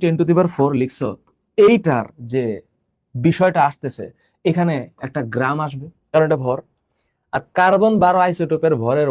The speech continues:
one by বারো অংশ, এটা একটা ফিক্সড ভ্যালু, এটা একটা ফিক্সড ভ্যালু, one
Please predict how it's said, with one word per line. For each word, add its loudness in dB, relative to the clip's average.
one -4
by 0
বারো 2
অংশ, -12
এটা -2
একটা -12
ফিক্সড -2
ভ্যালু, -4
এটা 4
একটা 0
ফিক্সড 0
ভ্যালু, 0
one 2